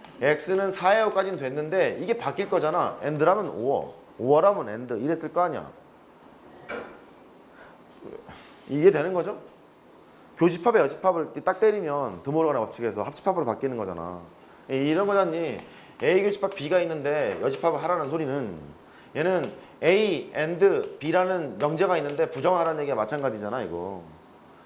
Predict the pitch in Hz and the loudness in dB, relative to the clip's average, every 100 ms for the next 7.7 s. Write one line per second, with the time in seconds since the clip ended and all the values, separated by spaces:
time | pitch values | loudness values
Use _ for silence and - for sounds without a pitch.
0 | - 190 196 165 202 196 131 - - - | -8 0 4 4 4 0 -4 -12 -20 -2
1 | 143 190 202 156 156 180 165 170 - 170 | 2 4 4 2 0 -2 -2 -4 -4 -2
2 | 156 151 123 147 139 135 165 143 147 143 | -2 -4 -4 -6 -10 0 2 4 2 -2
3 | 127 113 156 147 113 104 123 92 101 139 | 0 -2 -2 -2 -2 -4 -6 -10 -8 -2
4 | 170 185 127 - - 120 151 156 165 117 | 0 0 -2 -10 -12 2 2 4 0 0
5 | 135 160 127 120 131 143 127 - - - | -2 0 0 0 -4 -4 -6 -8 -16 -2
6 | 123 - 175 127 120 127 117 135 101 139 | -2 0 -2 -2 -2 0 2 0 0 -2
7 | 156 160 139 147 139 147 180 | 0 0 2 0 0 -2 -2